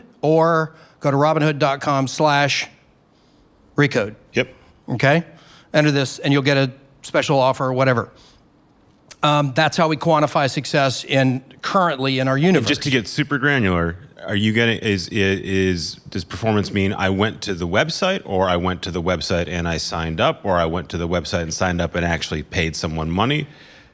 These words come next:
Speaker 1: Um, there's some, uh,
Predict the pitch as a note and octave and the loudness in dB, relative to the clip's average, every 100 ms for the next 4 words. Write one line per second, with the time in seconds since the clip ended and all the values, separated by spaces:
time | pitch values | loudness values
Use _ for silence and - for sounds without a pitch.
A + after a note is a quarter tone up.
0 | _ _ D#3+ D#3 D#3 D3+ D3+ C#3+ C#3 - | _ _ 0 2 2 2 2 0 -2 -6
1 | - _ _ B3+ C3 D#3 D3+ - - D#3+ | -18 _ _ -6 0 2 2 -2 0 2
2 | C#3+ C3 A#2+ - _ _ _ E3 D3 C#3 | 4 0 -4 -14 _ _ _ -4 0 2
3 | C3 B2 A#2+ | 2 0 -6